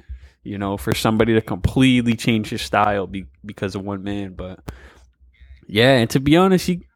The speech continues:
he kinda looks like him in there, you know? He, you know, the way he destroys these guys on the ground, it's kinda reminiscent of that in a,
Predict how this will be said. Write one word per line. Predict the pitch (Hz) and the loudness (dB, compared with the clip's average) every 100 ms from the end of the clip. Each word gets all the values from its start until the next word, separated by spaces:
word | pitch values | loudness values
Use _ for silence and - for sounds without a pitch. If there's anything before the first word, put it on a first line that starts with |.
| _ | _
he | - | -8
kinda | 190 233 226 | -4 0 0
looks | 220 226 226 | 0 0 0
like | 208 | 0
him | 196 185 | 0 0
in | 180 | 2
there, | 165 131 | 2 2
you | 107 117 | 0 0
know? | 139 160 | 2 2
He, | 170 165 - | 2 -2 -8
you | 147 151 | -8 -2
know, | 147 151 | 0 0
the | - 143 | 0 2
way | 147 | 2
he | |
destroys | 151 139 - 147 147 | 0 -2 -2 -2 -2
these | 135 | -2
guys | - 135 135 | 2 2 2
on | 135 | 0
the | 120 | 0
ground, | 117 123 127 120 | 0 2 2 0
it's | 110 | -4
kinda | - 160 151 | -4 -2 -2
reminiscent | 139 127 120 131 135 | -2 -2 -2 -4 -6
of | 98 | -8
that | 87 80 | -8 -12
in | 90 | -12
a, | 98 | -18